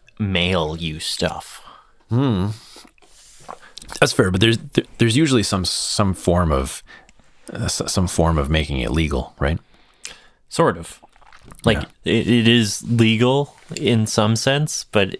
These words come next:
Speaker 1: it, they always send it as something else, and it's
Speaker 2: Yeah.
Speaker 1: usually super sealed and stuff like that. And the thing is, <laughs> if nobody's at your place to pick it up on your behalf when it arrives, uh,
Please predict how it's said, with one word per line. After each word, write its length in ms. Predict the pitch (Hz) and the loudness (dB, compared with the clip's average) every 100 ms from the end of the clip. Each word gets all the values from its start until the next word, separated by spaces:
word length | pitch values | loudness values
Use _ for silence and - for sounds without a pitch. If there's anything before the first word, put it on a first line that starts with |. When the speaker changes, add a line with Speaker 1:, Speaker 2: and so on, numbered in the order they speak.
| - | -14
Speaker 1:
it, 340 | - 73 - _ | -12 -12 -12 _
they 300 | 104 110 101 | -4 0 2
always 340 | 101 107 107 98 | 4 4 2 0
send 480 | - - 95 90 101 | -6 -2 0 2 0
it 160 | 104 | 0
as 240 | 92 90 - | -2 -2 -2
something 480 | 92 90 - 131 | -2 -2 -2 -2
else, 600 | 160 160 - - - - - - - - - | -2 -2 -2 -4 -8 -10 -14 -20 -18 -14 -2
and 220 | 85 85 | 0 2
it's 180 | 90 78 | 2 2
Speaker 2:
Yeah. 80 | 95 | 2
Speaker 1:
usually 320 | 98 98 87 | 0 0 -2
super 540 | - - - 101 - | -4 -4 -2 -2 -2
sealed 500 | 90 - 90 87 87 | -4 -2 -2 -2 -2
and 160 | 87 87 | -2 -4
stuff 240 | - 90 | -2 -2
like 120 | 98 90 | -2 0
that. 240 | 92 101 - - - - 113 | -2 -2 -8 -8 -10 -4 0
And 100 | 104 | 2
the 100 | 101 | 4
thing 240 | 123 117 107 | 4 2 4
is, 260 | 107 - - | 2 0 -4
<laughs> 120 | - - | -6 0
if 260 | 104 - | 0 2
nobody's 520 | 98 101 113 127 123 - | 2 4 4 4 2 2
at 240 | 90 - | 0 2
your 160 | 107 104 | 0 0
place 400 | - 87 90 - | 0 0 0 -6
to 140 | - | -10
pick 260 | - 95 - | -2 -2 0
it 120 | 82 | 0
up 180 | 87 - | 0 0
on 160 | 104 87 | 0 0
your 160 | 80 87 | -4 -2
behalf 680 | 101 87 - 92 95 - | -2 -2 -4 -4 -4 -2
when 180 | 87 82 | -2 0
it 140 | 85 - | -2 0
arrives, 840 | - 87 76 78 104 131 131 - - - - - | -2 -2 -4 0 0 0 -4 -8 -12 -18 -20 -4
uh, 320 | - 95 85 | 0 2 0